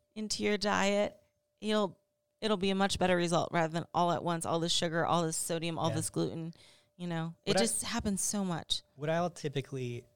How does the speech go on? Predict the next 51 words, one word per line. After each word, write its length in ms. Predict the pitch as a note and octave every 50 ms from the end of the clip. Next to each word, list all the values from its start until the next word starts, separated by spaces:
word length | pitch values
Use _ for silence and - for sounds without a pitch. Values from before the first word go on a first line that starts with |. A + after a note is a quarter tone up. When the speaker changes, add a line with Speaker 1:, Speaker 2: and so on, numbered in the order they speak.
| _ _ _ _ _ _ -
Speaker 2:
um, 320 | B2+ B2 A#2 A#2 A#2 A#2
recommend 720 | A2+ A#2+ B2 - - B2+ A2+ A2+ A2 A2 A2+ A#2 A#2 A#2+ A#2+
for 160 | - - C3+
people 360 | B2+ - - B2+ - C3+ C3 B2+
post-show, 800 | B2 - C#3 C3 B2+ A#2+ - - C3+ A#2+ A#2 B2+ D3+ F3+ F3+ C#3
because 480 | C3+ B2+ - D3+ C#3 C3 B2 A#2+ - - _ _ _ _ _ _ _ _ -
you 100 | D#3 F3
can, 200 | A#3+ A3 F#3+ - - - - -
so 500 | - - - F3+ F3 E3+ D#3+ D3+ C#3+ C3+ - - - -
you 100 | - D3+
have 80 | E3+
to 60 | F#3 E3+
look 200 | D#3+ D#3+ - D#3+
at, 120 | D3 C3
like, 200 | B2+ C3 B2 -
the 80 | - A#2+
day 520 | G#2+ G#2 A#2+ A2+ A2+ A2 G#2+ G#2+ G#2 G#2+ - _ _ _ _ _ _ _ _ _ -
too. 260 | - - C3 G#2+ G2+
So, 300 | A#2 - D#3+ D3+ D3 C#3
well, 280 | C3+ - D3 C#3 D#3 C#3
first 280 | - F#3+ G3 F3+ -
I'll 180 | D#3+ C#3+ C3+ C3+
go 140 | B2+ C#3 C3+
into 100 | B2+ B2
my, 280 | A#2 A#2 B2 A#2+ A#2 C3 - _ _ _ _ _ _ _ _ _ _ _ -
my 120 | D3 F3+
experience, 300 | E3 - - A2+ G#2+ G#2+
'cause 60 | C3+
I've 80 | D#3+ G3
done 140 | F#3 E3 D#3
it 80 | C#3+
too. 140 | - - C#3
So 180 | A2+ - C#3+ C#3+
I 60 | C#3+
always 180 | D#3 F#3+ G3+ G3
say, 140 | - F#3+ E3+ D3
"Don't 240 | B2+ C#3+ C#3 C3+
do 100 | B2 C3+ B2+
this." 160 | C3 C3 A#2+
We're 100 | B2 B2
always 180 | C3 B2+ A#2 B2
like, 140 | A2+ G#2+
"Hey, 140 | - D#3 C#3+
don't 180 | B2 A#2 A2+ A2
do 160 | B2+ D#3+ E3+
it," 80 | D#3+ A2+
whatever. 200 | B2 C3 C3 B2
But 60 | B2
we're 160 | C3 D#3+ F3
experienced 460 | D3 - - D#3+ D3 C3+ A#2 A2 -
now. 180 | G#2+ G2 G#2+